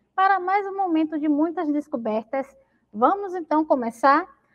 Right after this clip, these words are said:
Nossa aula de hoje é na área de linguagens e o nosso tema vai ser o uso, ó, do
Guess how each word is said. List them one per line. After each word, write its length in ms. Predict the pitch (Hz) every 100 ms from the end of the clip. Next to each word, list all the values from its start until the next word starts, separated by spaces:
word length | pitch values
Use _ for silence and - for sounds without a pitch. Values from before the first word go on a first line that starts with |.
| _ _
Nossa 340 | 403 440 427 403
aula 300 | 285 262 247
de 160 | 226
hoje 160 | 208 226
é 60 |
na 280 | 247 254 226 -
área 300 | 254 302 285
de 160 | 254 285
linguagens 680 | 330 370 269 233 254 285
e 80 | 359
o 140 | 415
nosso 320 | 370 311 311 _ -
tema 400 | 233 240 254 -
vai 200 | 226 240
ser 200 | 247 269
o 60 | 277
uso, 420 | 262 277 349 339
ó, 280 | 320 381 381
do 360 | 269 359 494